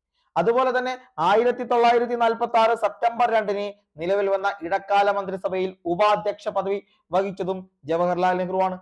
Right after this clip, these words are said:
ആയിരത്തി തൊള്ളായിരത്തി നാൽപത്തി ആറ് സെപ്റ്റംബർ രണ്ടിന് നിലവിൽ വന്ന ഇടക്കാല മന്ത്രിസഭയിലെ ഉപാധ്യക്ഷ പദവി വഹിച്ച വ്യക്തിയും ആരാണ്? ജവഹർലാൽ നെഹ്റു ആണ്.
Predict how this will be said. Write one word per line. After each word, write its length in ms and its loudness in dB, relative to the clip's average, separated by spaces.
ആയിരത്തി 360 0
തൊള്ളായിരത്തി 420 -2
നാൽപത്തി 340 -4
ആറ് 140 0
സെപ്റ്റംബർ 500 -2
രണ്ടിന് 260 -2
നിലവിൽ 220 -2
വന്ന 400 -2
ഇടക്കാല 480 2
മന്ത്രിസഭയിലെ 760 -2
ഉപാധ്യക്ഷ 600 0
പദവി 340 -4
വഹിച്ച 260 -2
വ്യക്തിയും 480 -6
ആരാണ്? 500 0
ജവഹർലാൽ 640 2
നെഹ്റു 220 -2
ആണ്. 200 0